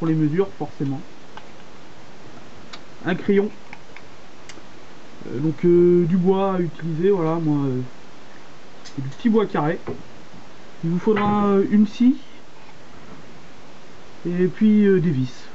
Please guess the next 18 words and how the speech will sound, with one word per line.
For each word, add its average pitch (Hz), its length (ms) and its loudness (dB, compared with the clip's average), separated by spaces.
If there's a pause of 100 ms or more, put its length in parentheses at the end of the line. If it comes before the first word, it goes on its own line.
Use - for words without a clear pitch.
voilà, 143 240 2
tout 170 160 -4
simplement, 147 380 0
ou 175 100 4
des 165 140 4
clous 156 320 -2
suivant 165 160 -2
ce 156 180 -4
que 139 60 -2
vous 131 80 0
avez, 139 240 4
donc 160 200 0
avec 139 140 2
un 139 60 0
marteau 151 580 0
ou 190 140 0
une 175 100 2
visseuse. 127 400 -2